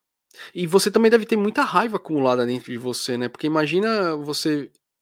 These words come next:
ver o seu irmão ser tratado de uma forma diferente e você ser ignorada, desprezada, enfim, ser criticada. É,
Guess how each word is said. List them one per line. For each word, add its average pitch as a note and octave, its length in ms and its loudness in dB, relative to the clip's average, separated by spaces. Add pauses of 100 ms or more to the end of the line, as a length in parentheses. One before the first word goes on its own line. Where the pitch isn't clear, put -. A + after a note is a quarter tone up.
(1400)
ver C#3+ 320 6
o F#3 60 8
seu F3+ 160 0
irmão D#3+ 360 -2 (520)
ser - 160 -6
tratado D3+ 640 0 (180)
de D3 60 -6
uma C#3+ 140 0
forma D3+ 220 0
diferente B2+ 580 -2
e B2 40 -8
você B2+ 720 -6
ser C3 240 -10
ignorada, B2 840 -6
desprezada, B2+ 600 -8
enfim, C3 360 -12 (540)
ser - 140 -10
criticada. B2+ 680 -4 (500)
É, C2 360 -8